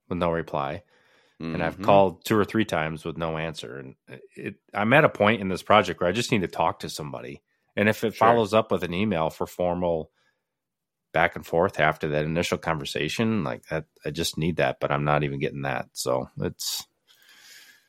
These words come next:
Speaker 1: we'll see. I might, I have some options to just keep working at it on my own. I just haven't had the time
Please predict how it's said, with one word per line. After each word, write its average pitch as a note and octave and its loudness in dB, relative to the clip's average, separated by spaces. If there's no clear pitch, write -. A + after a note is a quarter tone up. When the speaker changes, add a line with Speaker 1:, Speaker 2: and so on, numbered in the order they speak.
Speaker 1:
we'll A#2+ 8
see. F#2 2
I G2 2
might, A2+ 4
I G#2 2
have A2+ 6
some F2+ -2
options G2+ 0
to E2 -10
just E2+ -6
keep - 2
working F#2 0
at F2 0
it E2+ 0
on E2 0
my C#2+ -2
own. E2+ -2
I D2 -4
just C#2 -12
haven't C#2+ -2
had C#2 -6
the B1 -12
time C#2+ -4